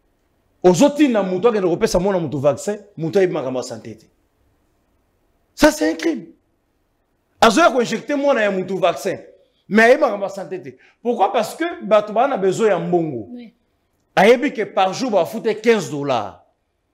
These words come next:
Speaker 1: Mutu azwi kope azali grand frère na ye, médecin chef de zone.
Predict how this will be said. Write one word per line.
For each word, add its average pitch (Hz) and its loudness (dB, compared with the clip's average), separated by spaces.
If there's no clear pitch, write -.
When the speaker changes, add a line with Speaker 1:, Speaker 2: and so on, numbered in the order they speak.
Speaker 1:
Mutu 214 2
azwi 233 2
kope 285 2
azali 208 0
grand 233 2
frère 233 -2
na 202 2
ye, - -2
médecin 196 0
chef 202 0
de 170 -2
zone. 147 -2